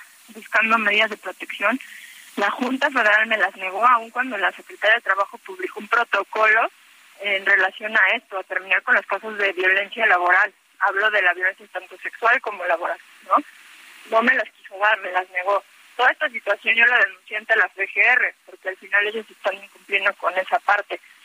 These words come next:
Y busqué atención a través del cavi, que es el Centro de Atención de Violencia a la Mu-, a la Mujer, que básicamente es, eh,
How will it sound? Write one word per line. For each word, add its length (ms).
Y 120
busqué 400
atención 460
a 80
través 240
del 180
cavi, 320
que 60
es 140
el 120
Centro 280
de 60
Atención 540
de 100
Violencia 440
a 20
la 100
Mu-, 240
a 120
la 100
Mujer, 500
que 100
básicamente 760
es, 60
eh, 500